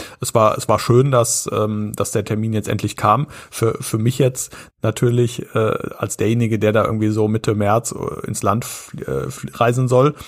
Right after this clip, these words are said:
äh, fliegen soll, äh, war das natürlich auch zeitlich echt schwierig, weil, äh, die, diese, diese, also es mental so hinzubekommen, ähm,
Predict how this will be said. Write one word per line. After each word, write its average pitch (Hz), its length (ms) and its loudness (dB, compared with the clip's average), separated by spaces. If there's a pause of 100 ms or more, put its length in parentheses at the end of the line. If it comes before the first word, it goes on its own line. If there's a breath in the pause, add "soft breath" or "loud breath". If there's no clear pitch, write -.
(400 loud breath)
äh, 135 380 0
fliegen 135 300 0
soll, 143 240 4 (200 loud breath)
äh, - 160 -2
war 117 220 0
das 120 160 4
natürlich 123 500 2
auch - 300 2 (120)
zeitlich 107 560 0
echt - 180 -6
schwierig, 175 360 -2
weil, 98 300 0 (180)
äh, 110 100 -6
die, 104 280 -4
diese, 101 260 -4
diese, 104 240 -6 (380)
also 107 180 -6
es 104 120 -2
mental 117 420 2
so 139 160 4
hinzubekommen, 143 720 2 (320 loud breath)
ähm, 120 360 2